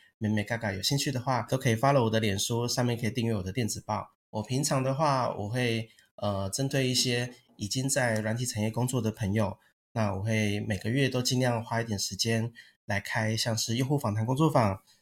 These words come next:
资讯架构设计的工作坊或需要访谈工作坊之类的，来让大家有一个，呃，有安全感的场所可以去练习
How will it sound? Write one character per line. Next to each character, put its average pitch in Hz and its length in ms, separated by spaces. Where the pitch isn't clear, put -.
资 - 160
讯 139 180
架 131 160
构 127 240
设 131 140
计 127 140
的 117 80
工 123 100
作 135 140
坊 98 260
或 120 80
需 120 160
要 117 80
访 113 160
谈 95 100
工 113 120
作 127 120
坊 95 160
之 107 140
类 107 160
的， 101 260
来 104 300
让 120 280
大 117 120
家 107 440
有 104 160
一 113 100
个， 104 380
呃， 101 320
有 107 100
安 120 180
全 113 160
感 107 140
的 98 100
场 101 200
所 95 180
可 120 140
以 - 20
去 120 140
练 117 200
习 98 400